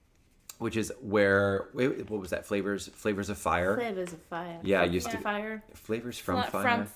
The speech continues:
Speaker 3: from
Speaker 2: From Fire.
Speaker 3: Fire. That's hard to say. From Fire. Okay, got it.
Speaker 1: Flavors from Fire? Um, is so kind of over right across from that little playground. So here they had a tamal with plant-based chorizo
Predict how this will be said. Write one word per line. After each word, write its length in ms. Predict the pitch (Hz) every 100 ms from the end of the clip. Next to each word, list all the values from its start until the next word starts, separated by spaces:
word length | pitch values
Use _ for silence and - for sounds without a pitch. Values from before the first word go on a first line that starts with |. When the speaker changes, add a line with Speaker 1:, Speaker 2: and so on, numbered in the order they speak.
| -
Speaker 3:
from 480 | - 233 226 226 220
Speaker 2:
From 80 | 202
Fire. 320 | 170 107 127
Speaker 3:
Fire. 460 | 190 180 156 131 -
That's 200 | - -
hard 140 | 415
to 60 | 226
say. 240 | - 175 - -
From 240 | 247 240
Fire. 340 | 202 - 117 - -
Okay, 180 | - -
got 120 | -
it. 20 |
Speaker 1:
Flavors 240 | - 98 123
from 300 | 302 87 98
Fire? 360 | - 104 113 127 - - -
Um, 260 | 107 101 101
is 220 | 110 98 90
so 160 | 104
kind 220 | 98 120 107
of 100 | -
over 280 | 101 92 87
right 160 | 87
across 260 | 85 - 82
from 60 | 90
that 100 | -
little 140 | 73
playground. 580 | 73 87 85 76 76 73 - _ -
So 260 | - 131 120
here 340 | - 147 156
they 160 | 147 123
had 340 | 107 113 110
a 340 | - 98 101 95
tamal 400 | - 120 110 - - _ _ _ _ _ _ -
with 320 | 104 104 -
plant-based 460 | - 143 131 104 -
chorizo 460 | 95 90 87 113